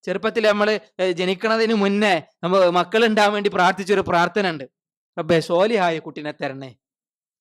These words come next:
ത്വയ്യിബായ കുട്ടിനെ തരണേ." അല്ലേ, മഹാനായ സക്കരിയ നബി അലൈഹി സ്വലാത്തു വസ്സലാം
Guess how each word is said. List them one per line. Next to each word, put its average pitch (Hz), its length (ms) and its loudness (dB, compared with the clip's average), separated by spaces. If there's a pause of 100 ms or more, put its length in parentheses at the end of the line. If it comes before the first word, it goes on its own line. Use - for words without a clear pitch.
ത്വയ്യിബായ 240 500 4
കുട്ടിനെ 214 300 -2
തരണേ." 160 380 -2
അല്ലേ, - 800 -4
മഹാനായ 175 680 4 (220)
സക്കരിയ 190 480 2
നബി 175 240 0
അലൈഹി 170 260 0
സ്വലാത്തു 160 420 0
വസ്സലാം 143 580 -2